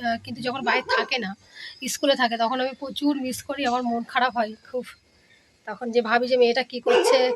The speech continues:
কী হ-, মানে, আহ, কী করছে তার নেই ঠিক, মানে এইসব মনে হয় শুধু। জা-, জানি না কার কার মনে হয় এরকম, আমার কিন্তু মনে হয় এরকম।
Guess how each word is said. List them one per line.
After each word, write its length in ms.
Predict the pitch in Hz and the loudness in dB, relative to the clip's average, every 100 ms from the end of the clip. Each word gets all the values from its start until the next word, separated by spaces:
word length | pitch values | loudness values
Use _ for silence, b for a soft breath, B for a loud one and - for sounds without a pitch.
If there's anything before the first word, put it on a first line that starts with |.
| - | -2
কী 120 | 247 | -4
হ-, 200 | 254 247 | -6 -6
মানে, 320 | 226 233 240 240 B B B | -4 -2 -2 -6 B B B
আহ, 300 | 226 233 233 220 | -4 -2 -2 -4
কী 80 | 285 | -4
করছে 280 | 269 285 285 | 0 0 2
তার 140 | 240 233 | 0 2
নেই 140 | 240 | 0
ঠিক, 240 | 233 247 254 | 0 -4 0
মানে 160 | 269 269 | 4 6
এইসব 240 | 262 277 | 6 2
মনে 240 | 247 247 233 | 0 2 4
হয় 200 | 214 - | 4 2
শুধু। 220 | 392 494 480 - - | 2 -2 -4 -8 -2
জা-, 380 | 262 269 254 254 | 2 2 0 0
জানি 180 | 262 | 2
না 100 | 277 | 2
কার 180 | 294 247 | 2 0
কার 140 | 247 254 | 0 -2
মনে 180 | 240 240 | -2 0
হয় 140 | 247 | 0
এরকম, 220 | 220 220 | 0 0
আমার 220 | 240 220 | 0 0
কিন্তু 280 | 226 - 240 | -2 -8 -8
মনে 220 | 233 226 | -4 -2
হয় 180 | 214 - | 0 2
এরকম। 340 | 427 554 415 | 2 2 0